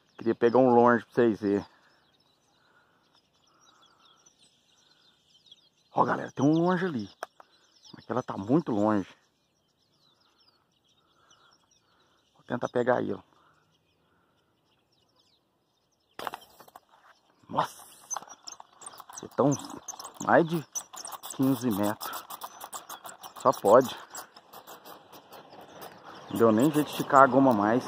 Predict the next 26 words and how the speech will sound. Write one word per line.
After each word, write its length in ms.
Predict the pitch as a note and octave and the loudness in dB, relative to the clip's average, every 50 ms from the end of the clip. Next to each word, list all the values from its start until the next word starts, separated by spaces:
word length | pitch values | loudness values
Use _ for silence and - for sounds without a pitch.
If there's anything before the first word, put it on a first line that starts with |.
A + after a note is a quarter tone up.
| - - - - - - - - - | -10 -14 -14 -14 -14 -14 -14 -14 -6
Doeu 220 | B2 A#2+ A#2 C3 | -2 2 4 4
até 180 | C#3 C#3 - C3+ | 4 4 2 0
meus 240 | D3+ E3+ E3 D3+ G#2+ | 2 2 0 0 -2
dedos. 340 | G2+ - A2+ A#2 B2+ A#2+ - - - - - - - - _ - - - - - - - - - - - - - - - - - - - - - - - - - - - - - - - - - - - - - - - - - _ - - - - - - - - - - - - - - - - - - - _ _ | -2 0 0 0 0 0 -4 -12 -18 -18 -20 -20 -20 -20 _ -20 -18 -16 -16 -18 -18 -18 -20 -20 -20 -20 -20 -20 -18 -16 -16 -16 -16 -16 -18 -20 -20 -20 -20 -20 -20 -20 -20 -20 -20 -18 -18 -16 -16 -16 -18 -18 -18 -20 -20 -20 _ -20 -20 -20 -20 -20 -20 -20 -20 -20 -20 -20 -20 -20 -20 -20 -20 -20 -20 -20 _ _
Então 160 | - - C#3 | 2 6 8
é 40 | D3 | 8
isso 140 | D#3 - G3+ | 8 8 8
aí, 60 | G3 | 10
galera. 400 | F#3 F#3 F3 D#3 C3+ A#2 F#2+ - - - _ _ _ | 12 12 12 10 10 6 4 0 -8 -16 _ _ _
Refugiu. 580 | B2 - - - D3 A#2+ G#2+ C3+ F#3 G3+ F#3 - - - _ - - - - - - - - - _ _ _ _ _ _ _ _ _ - - _ _ _ _ _ | -8 -8 -4 -2 -2 -2 2 4 4 4 4 2 -4 -14 _ -20 -20 -20 -20 -20 -20 -20 -20 -20 _ _ _ _ _ _ _ _ _ -20 -20 _ _ _ _ _
Já 260 | - A2+ C#3 C#3+ C3 C3 | 0 6 8 10 10 8
se 80 | - | 6
inscreve 260 | - - F3 F#3 G3 | 2 8 10 10 10
no 100 | G3+ G3+ | 10 8
canal, 380 | - G3+ F#3 F3+ F3+ F#3 F#3 F#3 | 8 10 10 12 12 12 12 10
deixa 280 | F3 F3+ F#3+ F3 - G3 | 10 8 4 4 6 10
o 60 | E3+ | 12
like, 220 | E3 F3 F#3 F#3+ | 12 12 12 10
compartilha 500 | - F3+ E3+ F#3 F#3 F3 D#3+ C#3+ F3+ F#3 | 4 0 6 10 10 10 10 10 6 4
o 60 | F3+ | 4
vídeo 220 | D#3+ F3+ F3 - - | 6 4 2 2 2
com 80 | F#3 | 2
os 60 | F3+ E3+ | 8 10
amigos 340 | F3 F3 F3 E3+ E3+ E3 | 10 10 10 8 6 6
aí, 140 | F3 D#3+ D#3 | 6 6 8
galera. 480 | D3 C#3+ C#3 E3 F#3 F3+ D#3 A#2 G2+ | 10 10 12 12 12 12 12 10 6